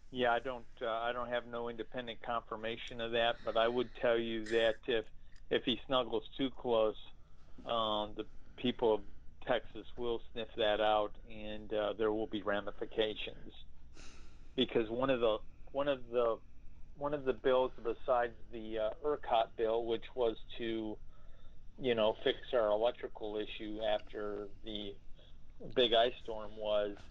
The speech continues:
um, you know, what, what authority, limiting the governor's authority on das-,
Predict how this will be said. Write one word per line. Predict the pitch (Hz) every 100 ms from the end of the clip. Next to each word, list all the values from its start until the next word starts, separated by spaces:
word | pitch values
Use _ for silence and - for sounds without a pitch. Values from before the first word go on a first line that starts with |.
| - - - - - - -
um, | 110 107 101 98 98 - - - - - - -
you | 127 110
know, | 101 101 - - - -
what, | 127 123 127 - - - - - - - - - - -
what | 143 131
authority, | 123 - 135 131 123 120 113 - - - - - -
limiting | 139 131 135 131 127
the | 117
governor's | 120 127 123 113 107
authority | 107 127 123 123 120
on | 110 107 107 104 - - - - - - - - - - -
das-, | 131 131